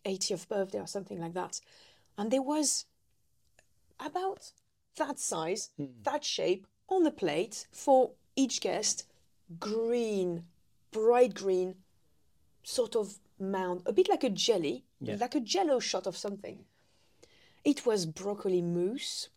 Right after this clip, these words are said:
Speaker 2: Ooh.
Speaker 1: I want to use the word rank, but <laughs> that was bad. Oh,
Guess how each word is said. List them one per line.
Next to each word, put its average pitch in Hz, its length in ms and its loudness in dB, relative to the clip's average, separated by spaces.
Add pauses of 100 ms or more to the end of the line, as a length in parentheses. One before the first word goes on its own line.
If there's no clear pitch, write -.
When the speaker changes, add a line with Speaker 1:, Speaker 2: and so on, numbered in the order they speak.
(160)
Speaker 2:
Ooh. 101 320 -4 (1600)
Speaker 1:
I 180 80 -6
want 294 200 -4
to 226 80 -8
use 214 120 -4
the 185 80 2
word 165 360 2
rank, 180 540 -2 (260)
but 190 460 4 (480)
<laughs> - 500 8
that 359 260 8
was 185 400 2 (140)
bad. 330 640 6 (160)
Oh, 302 360 10